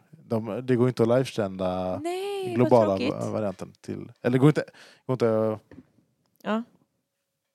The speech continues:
Speaker 1: vad heter det? Skicka inte till
Speaker 2: Ja,
Speaker 1: dem,
Speaker 2: precis,
Speaker 1: vad det nu
Speaker 2: precis,
Speaker 1: heter.
Speaker 2: jag förstår.
Speaker 1: Men, eh,
Speaker 2: Det står här. "A battle between Lawson and Piastri over eleventh was settled when the latter picked up," when då Piastri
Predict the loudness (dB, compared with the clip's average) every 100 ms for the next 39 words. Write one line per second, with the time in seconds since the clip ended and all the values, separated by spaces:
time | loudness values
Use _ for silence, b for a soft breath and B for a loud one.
0 | _ _ _ _ -14 -14 -18 _ _ _
1 | _ _ _ _ _ _ _ _ _ -10
2 | -8 -12 -4 2 2 0 -6 -12 -10 -10
3 | -10 -14 -20 -20 -20 b b b b 2
4 | 2 4 4 6 6 4 2 -4 _ _
5 | _ _ _ -6 -4 -2 0 2 0 -4
6 | _ _ _ _ _ _ -8 -6 0 0
7 | 0 -2 -6 -4 -4 0 2 2 2 -4
8 | -4 -6 -2 -2 -4 -6 -4 -2 -2 0
9 | 0 0 -2 -4 -6 0 0 2 0 -2
10 | -4 -2 0 0 0 -4 -12 -4 -4 -4
11 | -8 -10 -6 -6 -6 -6 -8 -8 -10 -10